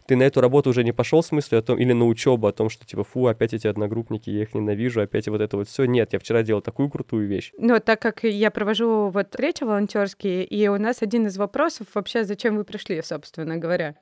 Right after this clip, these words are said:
Speaker 2: И мотивы у всех разные. Кто-то, кому-то нечего делать, кому-то хочется с кем-то познакомиться.
Speaker 1: Самый частый мотив, да, просто,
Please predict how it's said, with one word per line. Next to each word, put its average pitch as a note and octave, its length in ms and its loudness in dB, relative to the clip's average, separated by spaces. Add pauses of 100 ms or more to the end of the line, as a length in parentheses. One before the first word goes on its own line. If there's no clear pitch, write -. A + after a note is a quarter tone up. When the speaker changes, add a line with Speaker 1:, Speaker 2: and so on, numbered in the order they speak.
Speaker 2:
И A3 160 2
мотивы B3+ 360 0
у C4+ 40 0
всех B3 280 -2
разные. F3+ 600 -2
Кто-то, A#3+ 720 2
кому-то B3+ 300 2
нечего A3+ 380 0
делать, G#3+ 440 0
кому-то A3 440 -2
хочется G#3+ 400 -4
с - 100 -10
кем-то G#3+ 300 -4
познакомиться. G#3 760 -4
Speaker 1:
Самый B2+ 240 4
частый B2 380 0
мотив, A#2 340 0
да, A2+ 160 -4
просто, - 380 -6